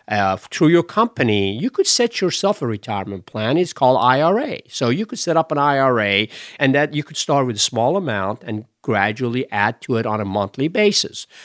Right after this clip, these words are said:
So that's your next option. Now, let's assume you already have a retirement plan at work, but you're still looking for another option. Well,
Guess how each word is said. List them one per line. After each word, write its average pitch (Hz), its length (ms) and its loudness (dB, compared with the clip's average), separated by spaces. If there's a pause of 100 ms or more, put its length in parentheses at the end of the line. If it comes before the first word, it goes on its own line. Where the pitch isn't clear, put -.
(160)
So 143 140 4
that's 156 320 2
your 190 100 2
next 208 320 -2
option. - 440 -4 (500)
Now, 196 440 2
let's 202 320 0
assume 185 400 0
you 147 140 0
already 151 340 0
have 139 160 -4
a 131 60 -4
retirement 117 580 -4
plan 107 260 -2
at 113 220 -6
work, 151 440 2 (400)
but 127 200 2
you're 127 120 -2
still 165 280 2
looking 147 320 0
for 120 200 -2
another 117 220 0
option. 123 560 0 (400)
Well, 143 340 4